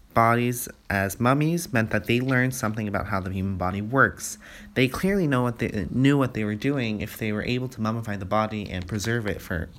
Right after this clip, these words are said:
that long. In one process, the priest doctor inserted a long hooked implement through the nostril and broke the thin bone of the, bone of the brain case to remove the brain.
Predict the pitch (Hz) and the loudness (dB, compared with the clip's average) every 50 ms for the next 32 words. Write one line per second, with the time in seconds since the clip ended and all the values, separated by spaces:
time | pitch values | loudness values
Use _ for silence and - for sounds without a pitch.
0 | - - - 110 101 92 - 92 95 95 87 87 95 - - - - - - - | -4 2 2 4 4 2 0 -2 -4 -4 -4 -6 -8 -12 -14 -18 -20 -20 -20 -20
1 | - - - - - - - - - - - 123 127 131 143 165 196 190 - - | -20 -18 -16 -14 -14 -12 -14 -14 -16 -6 -2 0 2 6 6 6 6 4 2 4
2 | 147 131 127 - - 110 113 147 175 - - - - - 160 175 180 180 - - | 6 6 6 4 2 2 2 2 0 -4 -8 -10 -2 4 4 4 4 4 4 4
3 | 139 139 143 - 147 139 120 110 - - 131 131 135 131 110 104 101 101 107 117 | 4 4 2 2 0 2 2 0 2 2 2 2 2 2 2 0 0 2 2 2
4 | 131 143 147 151 143 - - 139 139 131 135 - - 123 127 - 127 127 117 - | 2 2 2 0 -2 -2 0 0 0 0 0 -2 -2 -2 -2 -2 -2 -2 -2 -2
5 | - - 120 113 107 110 113 123 127 - - - 147 147 156 160 - - - - | -6 -6 -4 -2 0 0 0 0 -2 -4 -4 -2 -2 -2 -2 -4 -6 -8 -10 -14
6 | - - - - 113 117 113 123 123 123 - 117 - - 151 151 160 156 143 143 | -16 -16 -6 -4 -4 0 2 2 0 0 -2 -6 -4 -2 0 0 0 0 0 0
7 | 139 143 143 135 127 117 107 - - - 110 123 123 131 139 135 120 113 98 - | 2 2 0 0 -2 -2 -6 -6 -8 -2 2 4 4 6 4 2 0 -2 -2 0
8 | - 117 123 131 143 156 165 165 156 - - - 127 131 135 135 - - 107 104 | 2 4 4 4 2 0 -2 -4 -6 -6 -2 0 0 0 0 -2 -4 -4 -2 -2
9 | 101 107 110 110 107 104 - - - 65 - 57 - - - | 0 0 0 0 -2 -4 -6 -4 -4 -4 -4 -4 -6 -10 -14